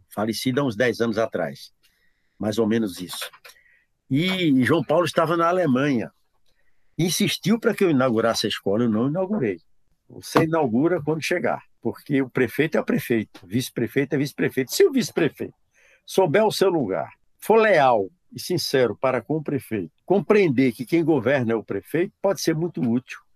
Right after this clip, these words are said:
pode ajudar bastante. Agora, repito, eu tive a sorte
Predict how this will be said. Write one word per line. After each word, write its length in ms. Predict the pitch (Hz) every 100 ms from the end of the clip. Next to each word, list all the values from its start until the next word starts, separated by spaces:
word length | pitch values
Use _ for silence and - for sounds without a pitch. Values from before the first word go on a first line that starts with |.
| _ -
pode 200 | - 147
ajudar 360 | 151 113 107 127
bastante. 480 | 147 139 - 95 190
Agora, 340 | 180 131 170
repito, 480 | 151 - - 160 180
eu 60 | 196
tive 220 | 185 180
a 60 |
sorte 400 | 180 - 123 135